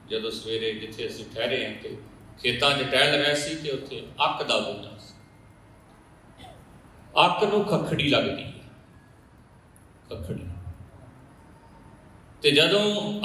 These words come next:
ਅੱਕ ਆਪਣੇ ਜੋਬਨ ਤੇ ਆਉਂਦਾ ਹੈ, ਉਹਨੂੰ ਲੱਗੀ ਹੋਈ ਖੱਖੜੀ ਦੂਰ ਤੋਂ ਅੰਬੀ ਲੱਗਦੀ ਹੈ। ਅੱਕ ਦੇ ਨਾਲ ਜੁੜੀ ਹੋਵੇ ਤੇ ਖੱਖੜੀ ਵੀ ਅੰਬੀ ਲੱਗਦੀ ਹੈ।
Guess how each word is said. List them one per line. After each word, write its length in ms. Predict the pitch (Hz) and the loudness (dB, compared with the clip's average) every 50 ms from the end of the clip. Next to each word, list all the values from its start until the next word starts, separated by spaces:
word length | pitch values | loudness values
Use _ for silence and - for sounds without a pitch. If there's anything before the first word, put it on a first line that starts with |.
| 156 | 4
ਅੱਕ 180 | 180 - - 208 | 4 4 4 2
ਆਪਣੇ 340 | 175 170 - 175 170 170 170 | 2 2 0 -2 -4 -4 -4
ਜੋਬਨ 400 | - 131 131 127 139 156 165 - | -2 -4 -4 -2 -4 -4 -4 -4
ਤੇ 120 | 190 156 | -4 -4
ਆਉਂਦਾ 220 | 135 123 117 117 | -4 -4 -4 -6
ਹੈ, 220 | 107 - - - - - - - - - - - _ _ _ _ _ _ _ _ _ _ _ _ _ _ _ _ _ _ - | -6 -8 -10 -12 -18 -20 -20 -20 -20 -20 -20 -20 _ _ _ _ _ _ _ _ _ _ _ _ _ _ _ _ _ _ 0
ਉਹਨੂੰ 320 | 170 208 254 262 277 277 262 | 2 4 6 6 6 6 8
ਲੱਗੀ 420 | 180 170 170 - 214 240 254 254 247 | 6 6 6 4 4 4 4 2 2
ਹੋਈ 160 | 247 247 247 | 0 0 0
ਖੱਖੜੀ 560 | - - 202 180 - - 214 214 220 226 226 | -2 -2 -2 -4 -2 -2 -2 -2 -2 -2 -4
ਦੂਰ 440 | 233 170 160 175 185 196 196 - - | -4 -4 -4 -2 -2 -2 -4 -4 -4
ਤੋਂ 280 | - 208 208 - - 160 | -6 -6 -6 -6 -8 -6
ਅੰਬੀ 260 | 160 160 160 165 165 | -4 -2 0 2 2
ਲੱਗਦੀ 440 | 160 147 131 - - - - - - | 4 4 2 2 0 -4 -6 -8 -10
ਹੈ। 60 | - - - - - - - - - _ _ _ _ _ _ _ _ _ _ _ _ _ _ _ _ 143 160 | -12 -16 -18 -20 -20 -20 -20 -20 -20 _ _ _ _ _ _ _ _ _ _ _ _ _ _ _ _ 0 0
ਅੱਕ 180 | 185 - - 202 | 0 0 -2 -2
ਦੇ 180 | 180 170 165 | -2 -2 -2
ਨਾਲ 300 | 151 131 120 123 131 147 | 0 2 2 2 2 0
ਜੁੜੀ 360 | 147 143 143 143 147 156 165 160 | -2 -4 -4 -6 -6 -6 -6 -6
ਹੋਵੇ 320 | 160 156 156 160 185 185 | -6 -6 -6 -6 -6 -6
ਤੇ 180 | - - 196 175 | -4 -6 -6 -8
ਖੱਖੜੀ 560 | - - 156 147 147 - 165 160 170 180 180 | -8 -10 -12 -12 -12 -12 -10 -8 -8 -8 -8
ਵੀ 300 | 170 185 190 190 - - 156 | -10 -10 -12 -14 -14 -14 -14
ਅੰਬੀ 260 | 156 151 147 151 151 | -12 -8 -4 -2 0
ਲੱਗਦੀ 480 | 147 127 - 90 87 87 - - - - | 0 0 0 -2 -4 -8 -10 -14 -16 -18
ਹੈ। 60 | - | -18